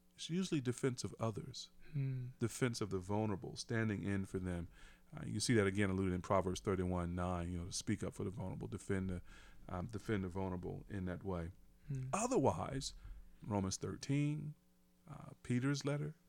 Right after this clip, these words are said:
Speaker 1: we're actually called to submit to authority.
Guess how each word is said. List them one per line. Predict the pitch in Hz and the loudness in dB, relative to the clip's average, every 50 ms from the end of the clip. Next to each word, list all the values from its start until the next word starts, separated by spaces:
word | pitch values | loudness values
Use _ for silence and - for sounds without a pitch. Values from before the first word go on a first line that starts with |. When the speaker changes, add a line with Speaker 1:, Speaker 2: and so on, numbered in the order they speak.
| _ - _ _ - _ _ _ - | _ -20 _ _ -20 _ _ _ -12
Speaker 1:
we're | - 160 185 | -4 -2 -2
actually | 208 - - 120 | 0 0 0 0
called | 117 - - 156 160 175 160 - | 0 0 0 2 4 2 2 2
to | - 120 | 0 0
submit | - - 104 101 104 113 135 135 - - | 0 0 0 0 2 2 0 0 -2 -4
to | - - | -6 -4
authority. | - - - - - - - | -4 -4 -8 -10 -10 -10 -10